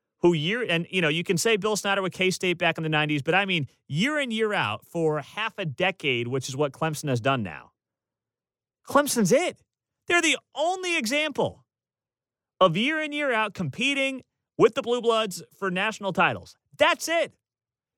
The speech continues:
Outside of that, it's the usual suspects. It's Alabama. It's, it's Ohio State. It's Notre Dame. It's, uh, you know, Florida. It's Georgia. It's Oklahoma.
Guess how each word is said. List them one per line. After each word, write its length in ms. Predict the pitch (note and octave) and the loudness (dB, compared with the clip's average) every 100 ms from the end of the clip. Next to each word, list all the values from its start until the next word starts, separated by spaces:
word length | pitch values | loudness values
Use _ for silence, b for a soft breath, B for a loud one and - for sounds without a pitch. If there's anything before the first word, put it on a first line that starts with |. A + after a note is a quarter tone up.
| _ _ _ _ | _ _ _ _
Outside 400 | - C#4+ - C#4+ | 2 2 2 0
of 60 | C4+ | 2
that, 180 | A3 B3 | 0 -2
it's 120 | - | -6
the 80 | G#3+ | -6
usual 360 | A#3 A#3 B3+ | -6 -4 -4
suspects. 640 | A#3+ D4 C#4 - F#3 B2 | -2 -2 -2 0 -2 -2
It's 100 | D#3 | -4
Alabama. 720 | G3+ A#3+ C4 B3+ C#4 C4+ D#3 A2+ | -2 -2 -2 -2 -2 -2 0 0
It's, 220 | A#2 - F3 | -2 -4 -4
it's 140 | E3+ | 2
Ohio 320 | G3 G#3 C4 | 2 2 0
State. 440 | A3 C4 C4+ A#3 B2+ | -4 -6 -6 -6 -8
It's 300 | C3 - - _ _ | -10 -14 -20 _ _
Notre 220 | E3+ A3 | -4 0
Dame. 440 | C4+ C4 B3+ D#3+ B2 | 0 0 -2 -4 -4
It's, 360 | C#3+ - - | -4 -4 -2
uh, 380 | F3+ E3+ E3 E3 D#3 - | 2 2 2 0 -4 -2
you 100 | G3+ | 2
know, 260 | E3+ G#3+ F3+ _ _ _ | 2 0 -8 _ _ _
Florida. 600 | - D4 C#4+ A3+ C#3+ F#2+ F2+ | 0 2 2 0 -2 -4 -6
It's 180 | D3+ - | -8 -8
Georgia. 640 | C4+ C#4+ C4+ D3+ A#2 D#2+ | -6 -6 -4 -4 -4 -6
It's 100 | G#2+ | -2
Oklahoma. 760 | A3 A#3 B3 A#3+ C#4+ C4 A#2 D#2+ | 0 2 2 0 0 -4 -6 -8